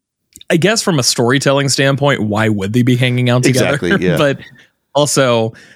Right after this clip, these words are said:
Speaker 1: it would be cool to see Hyde and Quasimodo
Speaker 2: Yep.
Speaker 1: engaged with each other or fighting each other
Speaker 2: Or
Speaker 1: or
Speaker 2: both,
Speaker 1: something like
Speaker 2: both
Speaker 1: that. Which we
Speaker 2: killing the same victim, you know, is a, is a, 'cause that's what it is.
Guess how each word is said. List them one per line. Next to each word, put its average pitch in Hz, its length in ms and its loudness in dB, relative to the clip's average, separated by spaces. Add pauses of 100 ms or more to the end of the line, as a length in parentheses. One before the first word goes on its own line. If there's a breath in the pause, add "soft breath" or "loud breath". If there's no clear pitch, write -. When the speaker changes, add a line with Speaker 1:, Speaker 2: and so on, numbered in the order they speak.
(300 loud breath)
Speaker 1:
it - 160 0
would 156 200 2
be 131 140 2
cool 120 340 2
to 117 120 0
see 120 420 2
Hyde 113 400 -2
and 107 140 -4
Quasimodo 104 840 -2
Speaker 2:
Yep. 120 140 0
Speaker 1:
engaged 107 640 -2
with 110 220 -2
each 107 180 0
other 95 260 -4
or 101 360 -4 (160)
fighting 117 400 -2
each 104 180 -2
other 98 160 0
Speaker 2:
Or 180 40 4
Speaker 1:
or - 100 -2
Speaker 2:
both, - 20 -4
Speaker 1:
something 202 300 -2
like 196 140 -6
Speaker 2:
both 175 120 2
Speaker 1:
that. 139 80 2
Which 139 140 -2
we 147 60 2
Speaker 2:
killing 175 260 0
the 147 80 2
same 151 360 2
victim, 85 560 -2 (120)
you 95 100 0
know, 95 220 2
is 95 80 -2
a, 98 100 0 (160)
is 101 180 0
a, 87 120 -2 (340)
'cause 147 100 2
that's 208 220 2
what 190 100 2
it 117 100 0
is. 147 200 2